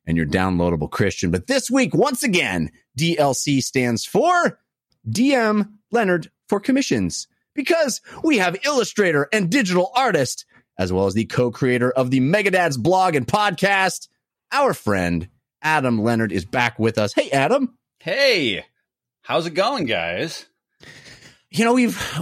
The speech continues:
Speaker 1: I think we've, I think we, we, we can't really ask that question anymore
Speaker 2: Yeah.
Speaker 1: in polite society, right? It's just, there's
Speaker 2: Let
Speaker 1: just
Speaker 2: me,
Speaker 1: no
Speaker 2: uh,
Speaker 1: good answers to it.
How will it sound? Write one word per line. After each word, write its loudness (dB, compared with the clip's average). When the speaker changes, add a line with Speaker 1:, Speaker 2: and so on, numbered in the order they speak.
Speaker 1:
I 0
think 0
we've, 2
I -8
think 0
we, 0
we, 2
we 2
can't -2
really 2
ask 0
that 0
question 0
anymore 4
Speaker 2:
Yeah. 2
Speaker 1:
in 0
polite 2
society, 0
right? 2
It's -2
just, -2
there's 2
Speaker 2:
Let 4
Speaker 1:
just 0
Speaker 2:
me, 2
Speaker 1:
no 4
Speaker 2:
uh, 2
Speaker 1:
good 4
answers 0
to 0
it. -6